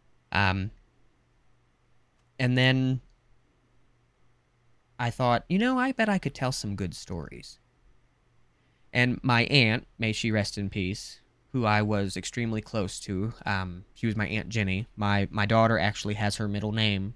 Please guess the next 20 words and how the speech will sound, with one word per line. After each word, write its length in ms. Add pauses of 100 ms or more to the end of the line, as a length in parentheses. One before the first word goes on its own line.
(100)
because 260
of 100
my 120
aunt. 360 (640)
Um, 280 (360)
my 120
aunt 180
used 200
to 60
tell 140
me 100
stories, 540 (400)
and 300
we 100
used 300
to 60
go 120
back 240
and 100
forth 480